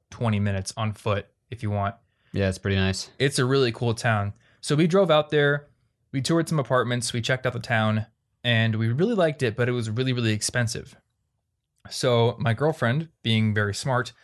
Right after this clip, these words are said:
Speaker 1: decided to book some tours in Longmont, which is, like, another smallish town about twenty minutes north of Boulder, but also a few tours down in Denver. So we went and toured the places in Longmont, and it kind of felt like another Iowa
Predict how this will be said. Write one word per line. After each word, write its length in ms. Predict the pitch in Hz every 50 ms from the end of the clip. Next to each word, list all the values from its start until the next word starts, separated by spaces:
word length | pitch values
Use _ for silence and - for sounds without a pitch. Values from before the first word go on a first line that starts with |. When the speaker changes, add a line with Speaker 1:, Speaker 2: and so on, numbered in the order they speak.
| _ _ -
Speaker 1:
decided 460 | 117 110 - 120 110 107 107 110 -
to 120 | - 123 110
book 260 | 98 107 107 - -
some 520 | - - 117 110 107 104 104 101 107 113 -
tours 480 | - - 127 113 107 107 107 104 - - - _ -
in 200 | 120 110 104 101
Longmont, 520 | 110 120 127 131 131 113 107 110 120 139
which 220 | - 127 110 - 120
is, 140 | 110 104
like, 140 | 107 107 -
another 460 | 107 101 101 113 120 117 117 113 113
smallish 560 | 107 - - - 120 117 113 107 110 107 - -
town 320 | - - 113 107 107 104
about 380 | 104 107 104 107 107 - _ -
twenty 260 | - - 117 117 113
minutes 360 | 110 107 107 107 107 - -
north 520 | 110 101 104 107 107 120 131 - - - _ _ _ _ _ _ _ _
of 280 | - 135 135 123 120 117
Boulder, 420 | 135 131 135 139 156 165 160 165 _ _ _ _ -
but 100 | 135 127
also 320 | 127 131 127 - 127 120
a 40 | 107
few 180 | - - 117 113
tours 300 | - - 113 107 104 107
down 160 | 117 104 101
in 80 | 98
Denver. 380 | 98 104 107 104 - - - - _ _ _ _ _ _ _
So 120 | - - 110
we 80 | 107
went 120 | 113 127 95
and 80 | 95 -
toured 200 | 135 127 120 110
the 60 | -
places 260 | 120 113 110 110 104
in 80 | 110 107
Longmont, 500 | 127 160 175 175 170 170 165 165 156 - _ _ _ _ _ _ _ _ _ _
and 220 | - 113 110 104 101
it 160 | - - -
kind 240 | - - 113 107 107
of 100 | 104 -
felt 360 | - - 120 110 113 - _ _ _ _ _ _ _ -
like 260 | 113 104 104 101 -
another 440 | 120 113 110 107 107 107 104 107 - 104
Iowa 600 | 101 101 107 110 117 120 120 123 131 135 - -